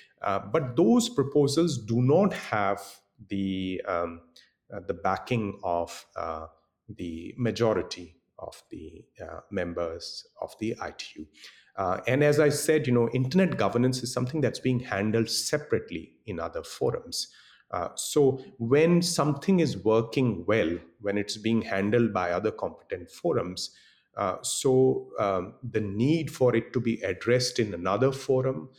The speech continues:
an intergovernmental forum, you know, uh, whether it's the I T U or somewhere else, uh, does not quite, you know, appear, uh, logical, uh, to me. Uh, so, um,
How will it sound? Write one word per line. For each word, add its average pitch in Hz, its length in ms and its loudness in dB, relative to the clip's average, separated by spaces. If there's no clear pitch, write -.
an 92 120 -8
intergovernmental 113 840 0
forum, 104 540 -2
you 87 220 -10
know, 85 300 -12
uh, 85 180 -12
whether 87 180 -6
it's - 260 -10
the - 140 -12
I 92 140 -2
T - 260 -10
U 104 80 -4
or 92 100 -6
somewhere 85 420 -8
else, 107 460 -2
uh, 98 240 -4
does 117 220 0
not 143 340 0
quite, 101 500 0
you - 100 -10
know, 85 200 -16
appear, 113 420 0
uh, 85 220 -6
logical, 92 640 -2
uh, 85 260 -6
to - 80 -8
me. 82 180 -8
Uh, 98 180 -4
so, - 460 2
um, 107 400 0